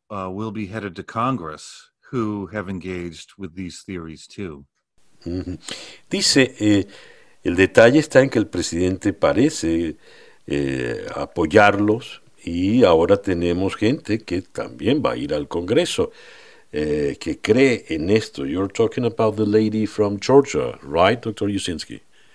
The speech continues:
Speaker 2: Le pregunto, usted se habla de la señora de Georgia que va al Congreso.
Speaker 1: Yeah, she is one of
Speaker 2: Ujú.
Speaker 1: many,
Speaker 2: Sí,
Speaker 1: um,
Speaker 2: ella es una de
Speaker 1: who,
Speaker 2: tantas.
Speaker 1: who believe this theory, who ran for office.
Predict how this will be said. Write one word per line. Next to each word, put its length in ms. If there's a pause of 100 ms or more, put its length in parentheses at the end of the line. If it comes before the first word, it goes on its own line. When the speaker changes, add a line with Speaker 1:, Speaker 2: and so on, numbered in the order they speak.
(140)
Speaker 2:
Le 80
pregunto, 360
usted 340
se 160
habla 260
de 120
la 120
señora 640 (460)
de 240
Georgia 460
que 280 (200)
va 640 (120)
al 100
Congreso. 520 (460)
Speaker 1:
Yeah, 240
she 260
is 180
one 600
of 340
Speaker 2:
Ujú. 80
Speaker 1:
many, 500 (300)
Speaker 2:
Sí, 180
Speaker 1:
um, 80
Speaker 2:
ella 80
es 100
una 180
de 60
Speaker 1:
who, 60
Speaker 2:
tantas. 320
Speaker 1:
who 120
believe 360
this 240
theory, 400
who 200
ran 480
for 340
office. 640